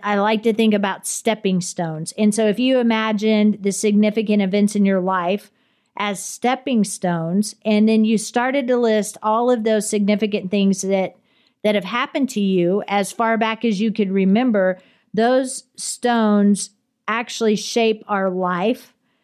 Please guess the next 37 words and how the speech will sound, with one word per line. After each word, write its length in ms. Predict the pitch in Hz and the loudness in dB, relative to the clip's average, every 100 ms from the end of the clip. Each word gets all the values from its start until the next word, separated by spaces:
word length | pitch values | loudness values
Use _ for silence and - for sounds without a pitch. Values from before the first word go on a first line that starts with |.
| _ - | _ -4
both 260 | 220 220 | -2 -2
positive 680 | - 220 226 220 240 240 233 - | -4 -2 -2 -2 0 0 0 -2
and 180 | 202 202 | 2 4
negative. 520 | 240 277 202 143 - - | 2 0 -2 -4 -10 -2
And 160 | 226 | 2
as 180 | 220 190 | 2 0
we 360 | 190 233 269 285 | -2 0 2 0
start 500 | - - 262 254 226 | -2 -2 0 0 -2
to 180 | - 220 | 0 2
identify 800 | 208 180 233 262 254 202 190 190 | 2 0 0 0 0 -2 -2 -2
who 280 | 180 233 269 | -2 -2 0
we 220 | 277 247 | 0 0
are 400 | 196 185 185 190 - - _ | 2 0 0 -4 -8 -20 _
and 240 | 196 202 | 0 2
what's 300 | 185 226 226 | 2 -2 -4
happened 420 | - 277 277 262 220 | -4 -4 0 0 2
to 200 | 190 180 | 0 -2
us 280 | 180 180 - | -4 -4 -2
and 240 | 220 196 | 2 2
why 280 | 185 208 254 | 2 0 0
we 260 | 285 277 - | 0 -2 -2
act 380 | 220 233 - - | -4 -4 -8 -14
like 380 | - 208 202 190 | -4 -2 -2 0
we 160 | 208 | 0
do, 560 | 185 202 226 180 170 190 - - - | 0 0 2 2 0 -2 -10 -16 -2
then 240 | 208 208 | 2 4
we 180 | 226 262 | 4 2
could 240 | 262 262 | 0 0
bring 380 | 214 233 226 220 | 0 2 2 2
some 240 | 214 233 214 | 0 0 2
of 60 | |
the 100 | 202 | 2
subconscious 800 | 180 - 233 214 226 208 196 208 | 0 -2 -2 -2 0 2 2 0
behavior 480 | 190 196 190 190 202 | -2 0 0 0 0
to 180 | 190 196 | -2 -2
the 120 | 180 | -4
consciousness 960 | 180 247 262 254 196 180 180 180 185 | -2 -2 0 -2 -4 -4 -2 -2 -2